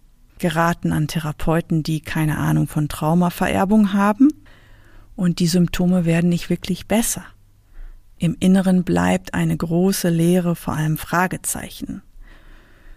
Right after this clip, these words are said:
Und viele bleiben ihr Leben lang in diesem Überlebensmuster stecken.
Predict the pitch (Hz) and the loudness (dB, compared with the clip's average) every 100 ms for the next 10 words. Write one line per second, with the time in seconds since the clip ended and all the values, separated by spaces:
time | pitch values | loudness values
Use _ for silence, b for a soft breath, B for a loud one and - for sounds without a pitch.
0 | b b - 185 - - 240 254 226 185 | b b -6 -6 -4 4 6 6 4 0
1 | 165 175 202 214 190 180 170 180 208 214 | 0 2 2 2 0 0 2 2 4 2
2 | 175 175 190 202 - 175 160 196 202 208 | 2 2 2 2 0 -2 0 0 0 -2
3 | 185 175 175 175 196 196 165 - 156 - | -2 0 0 2 2 2 0 -2 -4 -4
4 | - 151 - 196 208 - - 175 | -8 -8 -4 -2 -4 -10 -16 -18